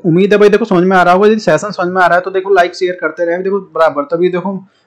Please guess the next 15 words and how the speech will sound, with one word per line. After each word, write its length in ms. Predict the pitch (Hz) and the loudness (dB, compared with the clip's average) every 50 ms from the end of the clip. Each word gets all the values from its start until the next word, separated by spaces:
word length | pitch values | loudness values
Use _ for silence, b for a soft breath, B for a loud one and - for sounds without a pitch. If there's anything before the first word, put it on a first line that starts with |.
| b - | b -2
motivation 420 | 160 165 165 180 180 185 180 190 190 | -2 0 2 2 2 2 0 0 0
मिलता 240 | 180 175 170 180 | 0 0 0 -2
है 60 | 185 190 | 0 2
और 60 | 190 | 2
आगे 160 | 170 170 185 | 2 2 0
करने 420 | 180 - _ _ - 165 165 170 | -4 -8 _ _ -4 -4 -4 -2
का 80 | 170 190 | -2 -2
अच्छा 280 | 170 170 160 - 190 180 | -4 -4 -6 -4 -4 -4
मन, 240 | 165 165 165 160 | -2 -4 -4 -6
करने 300 | 151 - 165 165 170 165 | -4 -6 -4 -4 -4 -4
का 80 | 165 175 | -4 -2
मन 140 | 170 165 160 | -4 -4 -4
करता 280 | 139 139 135 - 143 | -4 -6 -8 -8 -10
है। 80 | 143 135 | -10 -10
तो 100 | 135 | -12